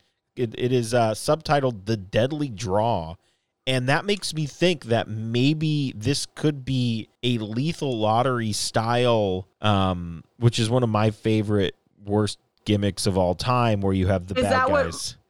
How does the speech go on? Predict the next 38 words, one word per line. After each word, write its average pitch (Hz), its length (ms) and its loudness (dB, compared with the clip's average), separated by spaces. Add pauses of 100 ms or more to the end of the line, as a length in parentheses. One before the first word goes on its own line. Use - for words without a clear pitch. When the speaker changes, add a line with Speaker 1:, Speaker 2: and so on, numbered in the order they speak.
(300)
Speaker 1:
Yes, 107 260 2
Speaker 2:
So 254 160 0
Speaker 1:
the 240 40 4
Speaker 2:
is 233 160 0
it 226 140 -2
what 226 140 2
I 208 120 0
said 190 220 -4
it 202 120 -6
is? 220 100 -2
Speaker 1:
It 196 80 0
is. 95 400 -2 (120)
Drawing 98 340 0
Speaker 2:
Oh - 200 2
Speaker 1:
of 269 40 0
Speaker 2:
my 262 180 2
Speaker 1:
names. 254 80 -6
Speaker 2:
God. 226 560 0 (200)
Speaker 1:
Yeah. 233 220 0
Speaker 2:
Yes, - 280 -10
bitch. 214 600 -8 (240)
This 262 260 -2
is 302 220 -4
good 247 320 0
reality 214 640 0
television 185 1000 -8
tropes 170 460 -12
right 170 160 -10
here. 160 340 -16
Speaker 1:
Yeah. - 260 -2 (280)
So 113 360 2
Speaker 2:
Fuck. - 140 -4
Speaker 1:
it, 120 200 -2
it's - 280 -2
the, 117 240 0
it, 107 180 0 (100)
it's - 240 -2
like 95 360 0